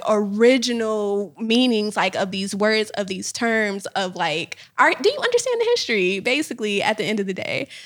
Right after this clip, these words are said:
So you just have to, like, stay, like, hyper vigilant.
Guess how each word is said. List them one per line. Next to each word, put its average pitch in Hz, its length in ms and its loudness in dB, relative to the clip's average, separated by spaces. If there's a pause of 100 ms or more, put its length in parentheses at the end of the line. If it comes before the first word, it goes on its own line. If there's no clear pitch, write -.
So 180 640 -4 (140)
you 240 100 0
just 349 140 -2
have 339 140 2
to, 285 120 2
like, 220 220 4
stay, 208 240 2
like, 175 180 0
hyper 208 340 2
vigilant. 185 560 -6